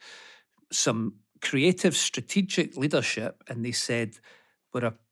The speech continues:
we're a country of three million people. How are we going to do this?" And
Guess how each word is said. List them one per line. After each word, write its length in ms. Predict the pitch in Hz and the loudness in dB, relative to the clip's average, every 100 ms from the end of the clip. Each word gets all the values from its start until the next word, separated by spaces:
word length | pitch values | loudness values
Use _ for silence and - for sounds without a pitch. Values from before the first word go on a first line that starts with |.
| - | -6
we're 80 | 101 | -6
a 40 | |
country 420 | - 180 190 139 | 0 0 2 0
of 80 | 123 | -4
three 260 | - 143 135 | -4 -2 2
million 360 | 131 117 101 | 4 4 0
people. 440 | - 175 170 110 107 | -4 -4 -4 -6 -4
How 160 | 147 | 0
are 180 | 151 151 | 2 2
we 140 | 135 | 0
going 300 | 120 131 123 | 0 2 2
to 140 | 110 98 | 0 -4
do 200 | 139 151 | -2 -2
this?" 460 | 147 87 - - - - - - _ - | -2 -4 -6 -8 -12 -20 -20 -20 _ -2
And 440 | 120 117 113 | 2 2 2